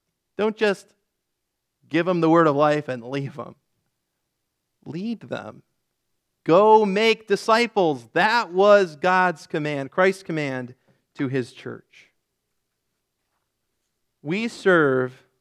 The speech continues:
the Christ who can raise the dead. He's powerful enough to give new life to those who would believe.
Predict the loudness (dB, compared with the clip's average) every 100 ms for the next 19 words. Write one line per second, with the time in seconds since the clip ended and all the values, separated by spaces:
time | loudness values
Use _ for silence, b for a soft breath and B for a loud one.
0 | _ _ -8 -4 0 0 0 -14 -20 _
1 | _ _ _ _ _ _ -6 -4 -2 -4
2 | -4 -8 -10 -12 -10 -16 -20 _ _ _
3 | _ _ _ _ _ _ _ _ -6 -6
4 | -6 0 4 4 2 -2 -6 -6 -8 -12
5 | -18 -10 -10 -6 -4 -2 -2 -2 -4 -8
6 | _ _ _ _ _ -8 -4 -4 -6 -10
7 | -8 -10 -14 -18 -20